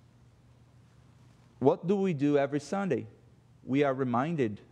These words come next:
of God's covenant in Christ. And what do we respond? We respond in worship. We come here, we remember that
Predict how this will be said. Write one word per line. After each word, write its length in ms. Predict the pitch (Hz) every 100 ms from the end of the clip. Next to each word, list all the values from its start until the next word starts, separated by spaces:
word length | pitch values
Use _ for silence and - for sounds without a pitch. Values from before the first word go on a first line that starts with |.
| -
of 180 | 104 95
God's 320 | 117 113 -
covenant 420 | - 131 127 104 107
in 100 | 104
Christ. 540 | - 143 104 - - - - - - - - - - - _ _ - - - -
And 300 | 110 107 101
what 260 | 123 127 - - - 113
do 140 | 120
we 260 | 113 123 120
respond? 720 | 113 - 147 135 98 98 107 - - -
We 120 | 107
respond 540 | 104 - 123 120 113
in 220 | 107 123 135 - - - -
worship. 380 | 101 104 - - - - - _ _ - - - - -
We 100 | 107
come 380 | - 135 131 170
here, 420 | 165 147 113 117 - - - - -
we 140 | 120
remember 560 | 123 123 139 160 170 156
that 440 | 131 127 123